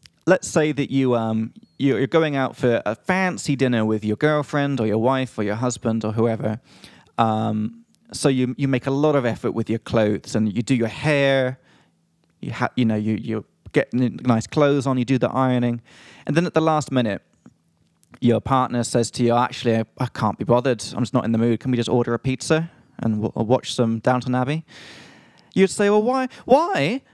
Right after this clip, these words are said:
why the fuck did I go to all the effort of getting myself looking all fancy if we're not going to even go out? Like, come on, come on, I've gone to all the effort of making myself look this way. We should at least now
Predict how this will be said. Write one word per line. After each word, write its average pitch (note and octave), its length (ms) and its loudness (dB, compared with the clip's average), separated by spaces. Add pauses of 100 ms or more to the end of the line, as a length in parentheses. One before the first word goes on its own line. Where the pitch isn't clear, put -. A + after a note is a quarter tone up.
(280)
why C4+ 220 4
the E4+ 120 -2
fuck - 560 -2
did G#3 120 4
I G3+ 280 0
go B3 340 4
to - 240 0
all A#3+ 160 4
the A3+ 160 2
effort G#3+ 440 2
of G3+ 220 0
getting A#3 260 2
myself G#3+ 580 0
looking G#3+ 280 2
all G3+ 140 4
fancy G#3 680 -2 (640)
if - 180 4
we're A#3+ 100 6
not A#3 220 -4
going A3+ 240 2
to A3 100 -4
even A3 320 0
go A3+ 220 4
out? D4 300 -2
Like, E3 140 2
come C#4+ 160 0
on, G3 200 2 (420)
come D#4+ 180 4
on, D#3 200 4
I've F#3+ 260 0
gone A#3+ 220 2
to - 100 0
all G#3 120 4
the G3 120 2
effort G3 240 2
of D3+ 180 2
making D3+ 300 0
myself A#2 380 0
look F#3 180 2
this - 180 -2
way. A2+ 340 0
We - 100 4
should G3+ 180 0
at F#3 80 0
least F3+ 340 -4
now A#2 260 2